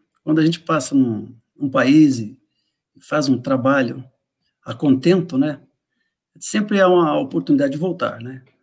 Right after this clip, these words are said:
E talvez seja isso que eu estou agora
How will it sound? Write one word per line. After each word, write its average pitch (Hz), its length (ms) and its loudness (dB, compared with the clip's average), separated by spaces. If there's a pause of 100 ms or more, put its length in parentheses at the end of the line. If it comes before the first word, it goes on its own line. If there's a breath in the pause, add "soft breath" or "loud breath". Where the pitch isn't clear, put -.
(180)
E 175 380 -2 (480)
talvez 170 340 0
seja 160 320 -2
isso 147 260 -2
que - 120 -4
eu 180 340 -2 (240)
estou 160 320 0
agora 127 540 -2